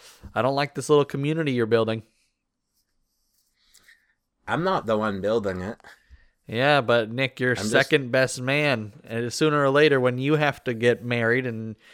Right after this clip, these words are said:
Speaker 1: hitched, you're gonna ha-, your best man's gonna be your boss.
Speaker 2: No.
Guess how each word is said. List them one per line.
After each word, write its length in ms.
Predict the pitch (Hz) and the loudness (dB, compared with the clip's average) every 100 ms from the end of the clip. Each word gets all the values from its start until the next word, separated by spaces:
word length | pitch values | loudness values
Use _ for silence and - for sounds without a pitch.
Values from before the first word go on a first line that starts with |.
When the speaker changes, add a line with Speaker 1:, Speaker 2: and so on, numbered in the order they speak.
| _ | _
Speaker 1:
hitched, 520 | - 131 135 - - - _ _ _ - | -2 -2 0 -6 -8 -20 _ _ _ -6
you're 180 | 127 131 | -2 2
gonna 200 | 139 131 | 2 2
ha-, 120 | 147 | -2
your 160 | 143 139 | 0 4
best 260 | 156 - | 4 4
man's 220 | 170 151 | 2 4
gonna 160 | 160 170 | 6 6
be 100 | 170 | 6
your 100 | 170 | 6
boss. 540 | 170 208 202 - - _ _ _ _ _ _ _ _ | 6 4 2 -2 -14 _ _ _ _ _ _ _ _
Speaker 2:
No. 600 | 113 117 131 139 135 127 | -14 -8 -4 -2 -2 -4